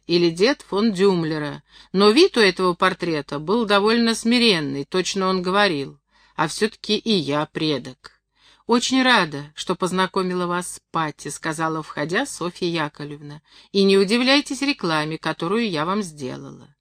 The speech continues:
"Да уж можно сказать, мой милый, это необходимо. Когда вы отошли, я еще ей о вас наговорила. Вы уезжаете,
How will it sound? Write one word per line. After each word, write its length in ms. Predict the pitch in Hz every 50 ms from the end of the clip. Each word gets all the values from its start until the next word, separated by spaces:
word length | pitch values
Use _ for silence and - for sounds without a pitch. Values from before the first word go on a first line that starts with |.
| _ _ _ _ - _ _ _
"Да 160 | 156 156 190
уж 180 | 214 - - 233
можно 380 | 226 214 190 175 185 202 214
сказать, 840 | - - - - 254 269 226 175 147 139 147 - _ - - - - -
мой 240 | 170 175 190 196 190
милый, 380 | 190 208 262 311 311 320 320 - -
это 220 | 175 175 - 214
необходимо. 840 | 214 220 220 208 - - - 147 139 147 147 143 139 139 143 143 151 _ _ - - - - _
Когда 360 | - 190 185 180 180 196 190
вы 160 | 185 190 185 185
отошли, 600 | - - 180 185 - - 233 254 330 339 359 - _ _
я 220 | - 165 156 175 190
еще 420 | 240 302 311 - - - 180 170
ей 340 | 165 165 165 170 165 165 165
о 20 |
вас 240 | 160 165 165 165 -
наговорила. 840 | 175 165 160 165 170 170 165 160 160 156 151 151 151 151 151 156 - _ _ _ _ _ _ -
Вы 340 | 156 170 202 202 190 190 180
уезжаете, 1000 | 190 190 190 185 185 180 233 320 330 262 160 147 - - - - 113 113 143